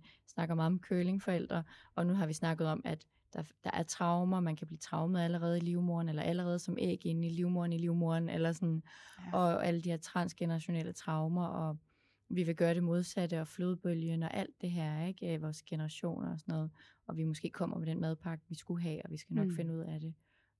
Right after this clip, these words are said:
Speaker 1: Men, men vi er jo også bare sådan en meget bevidst curlingfamilie, øh, generation, hvor vi jo er panisk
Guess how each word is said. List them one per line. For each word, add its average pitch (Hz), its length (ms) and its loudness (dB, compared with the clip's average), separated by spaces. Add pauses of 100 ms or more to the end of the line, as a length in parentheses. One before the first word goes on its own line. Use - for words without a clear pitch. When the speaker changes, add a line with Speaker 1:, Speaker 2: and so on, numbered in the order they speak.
(240)
Speaker 1:
Men, 175 160 0 (220)
men 175 280 2
vi 170 60 2
er 190 220 2
jo 196 80 4
også 190 200 2
bare 175 200 2
sådan 165 320 -2
en 160 200 0
meget 185 340 2
bevidst 170 580 -4 (140)
curlingfamilie, 170 920 0 (420)
øh, 160 360 2 (140)
generation, 160 680 0 (380)
hvor 185 140 0
vi 180 120 -2
jo 170 200 0 (300)
er - 60 -6
panisk 202 480 -6